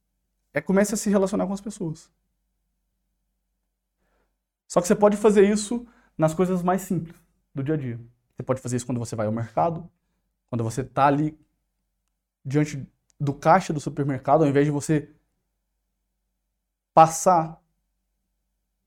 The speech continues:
ali de modo, vamos dizer assim, agitado e ansioso, né? Em geral, as pessoas vivem assim.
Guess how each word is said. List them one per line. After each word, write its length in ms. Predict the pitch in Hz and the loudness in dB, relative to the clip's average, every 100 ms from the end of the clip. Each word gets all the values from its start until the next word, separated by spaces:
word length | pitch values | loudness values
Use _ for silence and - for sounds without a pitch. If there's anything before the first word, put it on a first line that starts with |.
| _ _ _ _ _ | _ _ _ _ _
ali 360 | - 120 123 151 | -6 -4 0 -2
de 160 | 131 135 | -2 -2
modo, 580 | 135 151 135 123 117 - | 2 2 2 -4 -6 -10
vamos 160 | 139 | -8
dizer 120 | 127 123 | -6 -6
assim, 260 | - 143 | -4 -2
agitado 640 | 135 135 135 - 160 151 135 | 0 0 -4 -2 0 0 0
e 60 | |
ansioso, 600 | 139 - 139 131 120 117 _ _ _ _ _ _ _ _ _ _ _ _ _ _ | -2 -4 -4 -4 -6 -10 _ _ _ _ _ _ _ _ _ _ _ _ _ _
né? 240 | 123 156 160 _ _ _ _ _ _ _ _ _ _ _ | -12 -12 -14 _ _ _ _ _ _ _ _ _ _ _
Em 40 | 131 | -8
geral, 200 | 131 160 | 0 2
as 60 | |
pessoas 520 | 160 160 180 160 - - - | 2 0 0 0 -4 -18 -10
vivem 360 | 131 156 175 | -4 0 2
assim. 480 | 160 160 151 123 123 | 2 0 -4 -6 -8